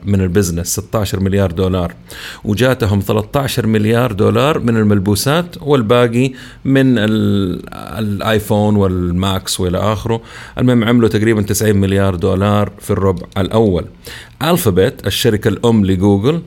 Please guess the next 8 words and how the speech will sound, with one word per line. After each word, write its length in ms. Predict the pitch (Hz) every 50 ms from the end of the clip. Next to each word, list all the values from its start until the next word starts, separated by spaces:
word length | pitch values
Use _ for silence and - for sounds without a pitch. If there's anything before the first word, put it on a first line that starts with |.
| - - -
عملت 600 | 95 107 110 120 117 113 127 151 151 - - - - -
أربعمية 760 | 110 95 87 98 95 95 110 117 113 107 98 92 92 87 85
سبعة 400 | 87 - 131 123 107 98 95 95
وعشرين 680 | 92 98 92 85 - - 107 107 107 101 95 87 85 - - - - - - - - - -
ألف 500 | 127 127 131 147 156 143 - - - - - - -
دولار 640 | 101 95 107 98 98 98 101 107 120 139 160 - - - -
في 120 | - -
الدقيقة. 500 | 117 104 110 104 101 101 90 85 87 85